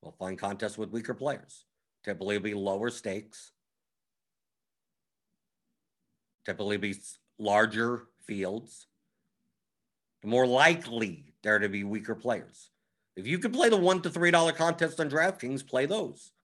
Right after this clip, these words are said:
I can't. None of the high volume players can.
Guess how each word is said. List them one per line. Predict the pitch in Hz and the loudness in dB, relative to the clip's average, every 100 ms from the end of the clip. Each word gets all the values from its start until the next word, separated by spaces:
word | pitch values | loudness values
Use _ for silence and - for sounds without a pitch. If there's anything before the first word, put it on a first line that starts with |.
| _ | _
I | 98 | -4
can't. | 113 - 180 131 - _ _ _ _ _ _ _ _ _ _ _ | -4 -6 -10 -10 -16 _ _ _ _ _ _ _ _ _ _ _
None | 90 107 139 | -4 0 0
of | 131 | 2
the | 143 135 - _ _ _ _ | 2 0 -2 _ _ _ _
high | - 127 | 0 2
volume | 135 139 139 139 | 6 4 4 0
players | 120 156 156 139 | 0 2 2 2
can. | 170 123 - | -2 -2 -8